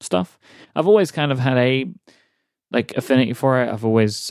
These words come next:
enjoyed Jamie Oliver's stuff in the U K, and I've watched it just for entertainment purposes, and that's, like, a similar thing for me now. And I'm, I think I'm pr-, so, like,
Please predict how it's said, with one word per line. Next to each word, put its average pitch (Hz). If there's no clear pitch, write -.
enjoyed 107
Jamie 104
Oliver's 104
stuff 143
in 143
the 143
U 143
K, 147
and 135
I've 117
watched 123
it 101
just -
for 113
entertainment 113
purposes, 127
and 113
that's, 123
like, 110
a -
similar 104
thing 113
for -
me 104
now. 101
And 135
I'm, 165
I 160
think 175
I'm 170
pr-, -
so, 131
like, 123